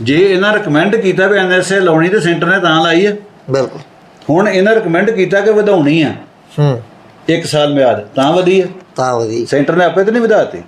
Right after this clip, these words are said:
Speaker 2: ਬਿਲਕੁਲ।
Speaker 1: ਇਹ ਤੋਂ ਮੁਨਕਰ ਨਹੀਂ ਹੋ ਸਕਦੇ।
Speaker 2: ਹੂੰ।
Speaker 1: ਜਦੋਂ ਕਿ ਵੇਖੋ, ਇੱਕ ਆਮ ਬੰਦੇ ਦੇ ਨਜ਼ਰੀਏ 'ਚ ਇਹ ਗੱਲ ਸੀ ਕਿ ਉਸ ਬੰਦੇ ਨੇ ਕੁਛ ਗਲਤ ਨਹੀਂ ਕੀਤਾ।
Speaker 2: ਹੂੰ।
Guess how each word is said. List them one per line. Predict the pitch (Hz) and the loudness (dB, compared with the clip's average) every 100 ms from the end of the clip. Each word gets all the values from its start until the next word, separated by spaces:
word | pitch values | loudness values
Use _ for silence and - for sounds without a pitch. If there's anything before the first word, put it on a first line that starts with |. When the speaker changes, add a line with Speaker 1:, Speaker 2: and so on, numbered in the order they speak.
| - 131 | -10 -4
Speaker 2:
ਬਿਲਕੁਲ। | 127 123 170 | -4 0 0
Speaker 1:
ਇਹ | 180 | 2
ਤੋਂ | 185 | 0
ਮੁਨਕਰ | 156 131 131 | 0 0 0
ਨਹੀਂ | 120 101 | 0 -2
ਹੋ | 92 | -4
ਸਕਦੇ। | 95 80 - - - | -6 -14 -18 -20 -6
Speaker 2:
ਹੂੰ। | 135 117 107 - | -4 -4 -8 -8
Speaker 1:
ਜਦੋਂ | 110 151 175 202 | -2 0 2 2
ਕਿ | 202 | 2
ਵੇਖੋ, | 185 185 190 190 190 190 - | 2 0 2 2 2 0 -2
ਇੱਕ | 175 180 | -2 -2
ਆਮ | - 165 185 185 | -2 0 2 2
ਬੰਦੇ | 165 165 | 0 0
ਦੇ | 165 | 2
ਨਜ਼ਰੀਏ | 156 135 143 151 | 0 2 2 2
'ਚ | 143 | 2
ਇਹ | 160 151 | 0 2
ਗੱਲ | 135 | 0
ਸੀ | 131 135 127 - - - - | 0 -2 -2 -4 -20 -10 0
ਕਿ | |
ਉਸ | 165 170 | 2 2
ਬੰਦੇ | 151 147 147 | 0 0 2
ਨੇ | 147 | 0
ਕੁਛ | 147 127 - | -2 -4 -2
ਗਲਤ | 117 117 | -2 -2
ਨਹੀਂ | 113 107 | -6 -8
ਕੀਤਾ। | 87 - - - - | -12 -16 -20 -10 -2
Speaker 2:
ਹੂੰ। | 143 120 | 0 -2